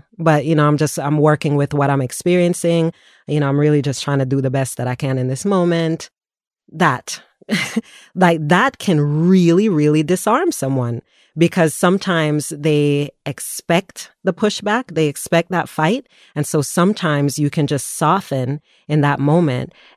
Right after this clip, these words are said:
and so that you are not bothered, <laughs> so that they can move on with that thing. Now, none of these tips, I'm not saying that any of these things, I don't even think of them as tips. They're just, like,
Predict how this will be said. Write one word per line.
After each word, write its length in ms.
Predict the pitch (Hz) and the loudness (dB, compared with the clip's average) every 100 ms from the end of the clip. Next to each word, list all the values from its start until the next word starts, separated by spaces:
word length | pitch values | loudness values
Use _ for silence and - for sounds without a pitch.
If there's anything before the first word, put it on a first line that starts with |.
| _ | _
and 320 | 185 214 233 | 0 2 0
so 220 | - 202 | 0 2
that 260 | 202 202 - | 4 2 2
you 120 | 208 | 4
are 140 | 196 185 | 6 6
not 260 | 180 185 | 6 4
bothered, 520 | 156 208 135 - - _ _ | 4 4 2 -4 -10 _ _
<laughs> 600 | 151 - 196 _ _ _ | -10 -8 -10 _ _ _
so 160 | - 185 | 0 4
that 220 | 170 160 | 4 4
they 120 | 165 | 2
can 180 | 170 170 | 4 2
move 300 | 156 170 151 | 4 4 4
on 320 | 165 180 139 | 0 0 -2
with 140 | 127 127 | -6 -8
that 220 | 127 - | -10 -10
thing. 280 | 120 95 139 _ _ _ | -14 -14 -20 _ _ _
Now, 400 | 170 160 147 143 147 _ _ - | 0 2 4 0 -4 _ _ 4
none 280 | 190 202 | 6 8
of 100 | 233 | 8
these 300 | 208 190 175 | 6 2 2
tips, 600 | - 175 165 - - - - _ | 2 2 2 -2 -12 -14 -16 _
I'm 140 | 170 170 | 2 4
not 200 | 170 165 | 4 0
saying 280 | - 175 165 | 0 2 4
that 160 | 156 | 2
any 300 | 139 165 170 | 2 2 4
of 80 | 160 | 4
these 240 | 151 147 | 2 -2
things, 220 | - 156 160 | 0 0 0
I 60 | |
don't 160 | 226 254 | 0 2
even 180 | 254 220 | 2 4
think 260 | 233 240 | 6 4
of 140 | 170 151 | 2 0
them 160 | 143 | 0
as 160 | 131 - | 0 -4
tips. 280 | - 131 - | -6 -6 -2
They're 140 | 156 | -2
just, 260 | 151 175 - | 0 -2 0
like, 320 | 156 147 - | -2 -2 -8